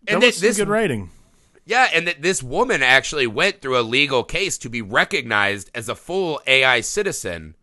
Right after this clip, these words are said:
Speaker 1: Right.
Speaker 2: Right? So that she could upload as she was about to die and be this kind of extra level of consciousness. And she kind of gets a little muddled by the end. We don't know if she's good or bad or why she's doing what she's doing.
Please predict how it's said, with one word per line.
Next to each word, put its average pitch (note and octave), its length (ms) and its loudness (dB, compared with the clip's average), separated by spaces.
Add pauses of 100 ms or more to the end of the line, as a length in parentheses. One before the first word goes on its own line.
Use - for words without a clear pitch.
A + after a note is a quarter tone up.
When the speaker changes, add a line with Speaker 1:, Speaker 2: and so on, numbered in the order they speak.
(140)
Speaker 1:
Right. A2+ 320 -4 (640)
Speaker 2:
Right? C#3 300 6
So E3 160 -4
that D3 120 -8
she - 160 -6
could D#3 160 -2
upload E3 480 2
as C#3+ 100 -2
she D3 140 -6
was C#3+ 140 -6
about B2+ 320 0
to A#2+ 100 -12
die E3 240 0
and B2 120 -4
be B2 140 -6
this B2+ 160 -10
kind C3+ 220 -4
of B2+ 100 -6
extra C3 400 -6
level G#2+ 320 -6
of G2 100 -10
consciousness. - 840 -12 (640)
And F3+ 120 -2
she A3 120 -4
kind A#3 240 4
of C#4+ 60 -2
gets B3+ 160 -2
a G#3 40 -2
little G3 260 2
muddled E3+ 400 2
by C3+ 160 2
the B2+ 180 -2
end. B2+ 140 -2
We B2 120 -4
don't D3 220 0
know C#3 200 2
if A#2+ 120 -2
she's A2+ 220 -12
good C3+ 480 -6
or G#2 80 -4
bad C3+ 480 -2
or G#2+ 80 -4
why A2+ 280 -2
she's D3+ 240 -10
doing E3 200 -8
what E3 100 -8
she's D#3+ 200 -12
doing. D#3 280 -12